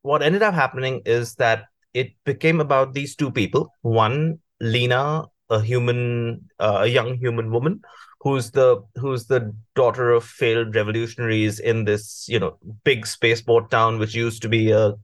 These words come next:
a, an imperial capital, a colonial capital, but now is literally sinking, and everyone's, everyone's leaving it,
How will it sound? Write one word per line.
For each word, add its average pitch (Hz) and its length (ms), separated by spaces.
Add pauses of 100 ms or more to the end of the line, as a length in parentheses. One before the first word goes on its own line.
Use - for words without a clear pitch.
a, 104 220
an 107 120
imperial 110 400
capital, 110 360
a 101 40
colonial 107 400
capital, 107 380 (240)
but 127 100
now 139 260
is 131 120
literally 131 340
sinking, 110 640
and 110 160
everyone's, 107 680
everyone's 107 500
leaving 107 400
it, 95 180